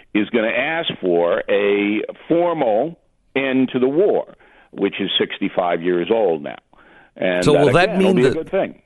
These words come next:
Speaker 2: Is this a, a, like, an end to the wall, or do you think that
Speaker 1: Yeah,
Speaker 2: remains?
Speaker 1: it could be. It could be the Berlin situation. They could have, but the problem for Little Rocket Guy is, and why I don't think the, uh, the wall will come down,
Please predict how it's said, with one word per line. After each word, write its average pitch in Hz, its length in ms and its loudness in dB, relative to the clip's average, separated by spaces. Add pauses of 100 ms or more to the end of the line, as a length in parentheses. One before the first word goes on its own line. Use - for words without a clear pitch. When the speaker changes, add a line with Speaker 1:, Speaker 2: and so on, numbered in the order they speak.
(500)
Speaker 2:
Is 135 220 0
this 165 200 0
a, 147 380 0
a, 120 60 0
like, 110 280 0
an 95 120 -2
end 147 400 0
to 143 100 2
the 107 120 0
wall, 143 720 0
or 101 260 0
do 87 100 -6
you 101 80 -2
think 101 220 -2
that 113 220 2
Speaker 1:
Yeah, - 60 0 (100)
Speaker 2:
remains? 180 260 0
Speaker 1:
it - 20 -12
could 254 220 -6
be. 175 240 2
It - 100 -6
could 208 220 -2
be 190 140 2
the 175 120 2
Berlin 135 540 0
situation. 104 760 -2 (460)
They 131 160 0
could 185 240 0
have, 156 360 -2 (200)
but 143 120 -2
the - 80 -2
problem 214 520 -2
for 147 80 0
Little 143 300 2
Rocket 156 400 -4
Guy 85 280 0
is, 85 240 -2
and 101 120 -2
why 101 220 0
I - 20 2
don't 139 260 -2
think 104 280 -2
the, 85 680 0
uh, - 60 -14
the 87 80 0
wall 87 340 2
will 82 120 0
come 80 260 -6
down, 87 420 0